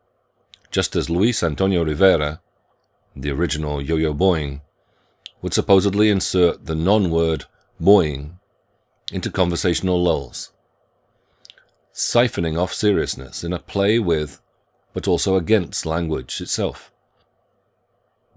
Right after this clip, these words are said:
Brasky's novel resists translation, both because it is already in translation, and translation cannot be translated,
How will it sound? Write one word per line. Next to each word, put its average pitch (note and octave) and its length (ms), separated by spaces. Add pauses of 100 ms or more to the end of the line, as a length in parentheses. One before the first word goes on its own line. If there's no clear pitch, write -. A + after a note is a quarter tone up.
(880)
Brasky's G#2 500
novel C2+ 440 (560)
resists E2+ 420
translation, D#2+ 800 (1000)
both C3+ 240
because G2+ 260
it D#2+ 80
is D2+ 160
already E2 520
in G#2+ 260
translation, C2+ 760 (1080)
and D#2+ 100
translation E2+ 680
cannot E2+ 260
be D#2+ 80
translated, D#2 680